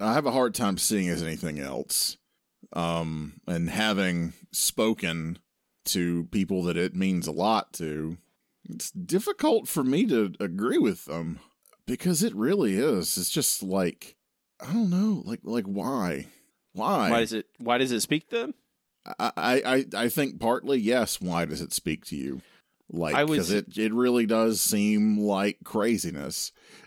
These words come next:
Speaker 1: And I think, like, like, you know, you wanna separ-, you can't separate it from the moment that it was in.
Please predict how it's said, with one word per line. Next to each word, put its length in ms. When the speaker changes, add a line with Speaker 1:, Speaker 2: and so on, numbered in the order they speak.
Speaker 1:
And 140
I 160
think, 420
like, 380
like, 360
you 180
know, 80
you 180
wanna 200
separ-, 540
you 140
can't 340
separate 680
it 200
from 280
the 100
moment 400
that 120
it 120
was 160
in. 440